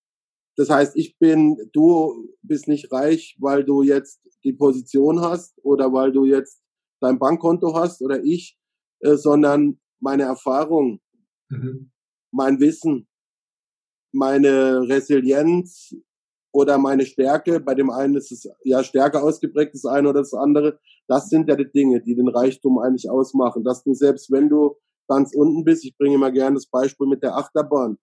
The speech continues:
Speaker 1: Jetzt sind wir gerade, jetzt sind wir gerade unten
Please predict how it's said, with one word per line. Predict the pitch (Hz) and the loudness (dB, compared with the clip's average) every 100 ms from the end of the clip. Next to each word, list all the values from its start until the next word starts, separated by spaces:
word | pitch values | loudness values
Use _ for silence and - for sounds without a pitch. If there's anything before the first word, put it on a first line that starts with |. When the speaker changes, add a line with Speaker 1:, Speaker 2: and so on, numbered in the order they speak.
| _ _ _ _ | _ _ _ _
Speaker 1:
Jetzt | 135 160 - | 0 0 0
sind | 165 160 | 0 2
wir | 156 143 | 0 0
gerade, | 139 139 139 131 123 | 0 0 0 -2 -2
jetzt | 143 - | -2 -2
sind | 151 | -4
wir | 151 | -2
gerade | 139 135 131 | -2 -2 -2
unten | 120 139 160 - 131 | 0 0 0 -4 -10